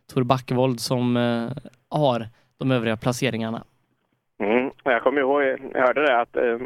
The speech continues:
Speaker 2: Andervang hade problem med motorn där på tvåan. Det var ju han som lämnade efter sig lite, lite vatten också på ettan där, där jag stod, så att, eh,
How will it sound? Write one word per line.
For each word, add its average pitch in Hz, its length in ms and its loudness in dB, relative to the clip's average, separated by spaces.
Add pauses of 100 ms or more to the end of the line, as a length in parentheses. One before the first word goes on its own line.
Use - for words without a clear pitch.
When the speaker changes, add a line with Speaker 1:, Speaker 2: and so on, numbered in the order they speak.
(120)
Speaker 2:
Andervang 113 340 0
hade 113 360 0 (160)
problem 120 320 0
med 127 100 0
motorn 123 320 -2
där 113 100 0
på 113 240 -2 (280)
tvåan. 110 300 0 (440)
Det 127 60 2
var 120 100 2
ju 117 60 2
han 131 260 2
som 131 120 -2
lämnade 123 280 0
efter - 220 -18
sig 120 80 0
lite, - 260 -10
lite 131 220 0
vatten 117 360 0
också 127 240 -2
på 120 100 2
ettan 131 340 0
där, 117 120 4
där 117 60 0
jag 107 140 0
stod, 117 240 0
så 123 80 0
att, 113 140 -2
eh, 113 120 0